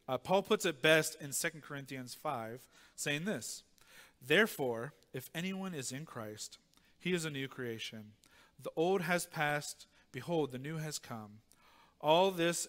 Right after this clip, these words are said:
is from God, who through Christ reconciled us to himself and gave us the ministry of reconciliation. That is, in Christ God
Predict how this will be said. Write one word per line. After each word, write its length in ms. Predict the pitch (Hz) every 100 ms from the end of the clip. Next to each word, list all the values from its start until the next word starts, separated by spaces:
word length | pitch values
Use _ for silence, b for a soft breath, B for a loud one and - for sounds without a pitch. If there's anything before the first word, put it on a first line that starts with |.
| -
is 340 | 131 123 120
from 300 | - - 123
God, 460 | - 160 170 175 139
who 140 | 127
through 240 | - 117
Christ 560 | 110 - 185 196 - - - B B
reconciled 720 | 120 147 214 233 214 220 214
us 160 | 214 196
to 100 | -
himself 460 | 208 - 123 120 -
and 160 | 127 113
gave 280 | 131 139 139
us 220 | 135 -
the 140 | 123
ministry 640 | 117 123 160 175 - 165 160
of 200 | 135 120
reconciliation. 1040 | 127 131 - 120 113 113 110 113 107 107 - B B B B
That 160 | 160
is, 160 | 160 143
in 220 | - 208
Christ 400 | 233 208 208 -
God 380 | 143 120 117 127